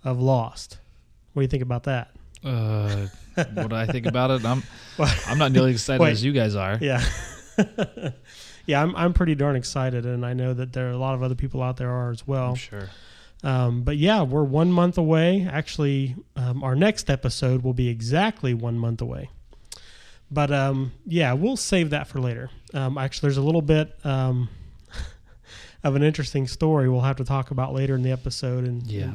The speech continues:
Speaker 1: and <laughs>
Speaker 2: Mm-hmm.
Speaker 1: but we'll save that.
Speaker 2: <laughs>
Speaker 1: So we're, uh, this is Adrift. It is a Walt and Michael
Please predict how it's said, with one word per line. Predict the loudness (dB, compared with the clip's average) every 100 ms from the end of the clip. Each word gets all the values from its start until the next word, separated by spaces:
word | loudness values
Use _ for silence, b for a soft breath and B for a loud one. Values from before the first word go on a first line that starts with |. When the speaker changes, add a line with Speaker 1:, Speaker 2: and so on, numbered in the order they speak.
| -8
Speaker 1:
and | -10 -10
<laughs> | -14 -20 -8 0
Speaker 2:
Mm-hmm. | 0 2
Speaker 1:
but | -2 -2 -8
we'll | -8
save | -8 -4 -4 -2
that. | -2 -2 -2
Speaker 2:
<laughs> | -6 -6 B B B B B B
Speaker 1:
So | 0 4 6
we're, | 4 4 4 4
uh, | 4 2
this | 0 0 2
is | 2 2 0 -2 -8
Adrift. | -6 -6 -2 2 2 0 -6 -12 -12 -6
It | -2
is | -2 0
a | 0 0
Walt | 0 0 2 0 -4 -16 -20 _ _ -12
and | -8 -6
Michael | -4 -4 -4 -4 -4 -4